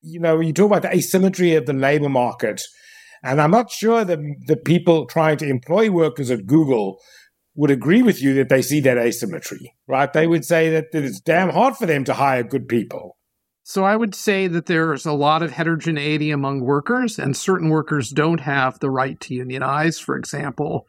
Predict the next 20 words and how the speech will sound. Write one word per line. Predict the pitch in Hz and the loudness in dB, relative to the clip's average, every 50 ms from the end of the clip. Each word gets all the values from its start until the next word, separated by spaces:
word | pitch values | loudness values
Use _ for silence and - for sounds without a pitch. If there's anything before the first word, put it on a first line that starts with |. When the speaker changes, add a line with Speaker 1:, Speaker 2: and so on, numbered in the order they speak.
| _ - _ - | _ -20 _ -4
Speaker 2:
managers, | - 135 143 147 143 147 139 113 139 139 143 139 - | 0 0 2 2 2 0 0 0 0 0 0 -2 -2
for | - - 147 | -4 -4 -4
the | 143 143 | -2 -2
most | 139 135 139 143 - - | 0 0 -2 -2 -4 -6
part, | - - 147 139 139 131 | -4 0 0 0 0 -2
do | - 151 143 | -2 -4 -2
not. | 139 139 143 143 151 | 0 0 2 2 0
A | 156 139 | 0 0
lot | 127 135 131 127 131 135 | -2 0 0 0 0 0
of | 139 139 131 131 - _ _ _ _ | -2 -2 -4 -6 -10 _ _ _ _
professional | - 151 135 - 151 143 - - - 151 139 135 | -10 -10 -6 -4 -4 -4 -2 -2 -2 0 0 0
workers | 123 123 143 139 - - 151 143 135 123 - | 0 0 -2 -2 -2 -4 -6 -6 -6 -6 -6
do | - 147 | -4 -4
not, | 143 139 135 139 139 151 151 | -2 -2 0 0 0 0 0
who | 151 | 0
have | 139 135 131 | -2 -4 -4
managerial | 131 135 135 131 135 127 - - 143 139 139 147 147 - 143 | -6 -6 -6 -6 -6 -8 -6 -4 -4 -2 -2 -2 -4 -4 -2
roles | 131 139 147 151 151 156 170 156 - | -2 0 0 2 2 2 0 0 0
in | 151 135 131 | -2 -2 0
our | 131 131 127 120 | 0 0 -2 -4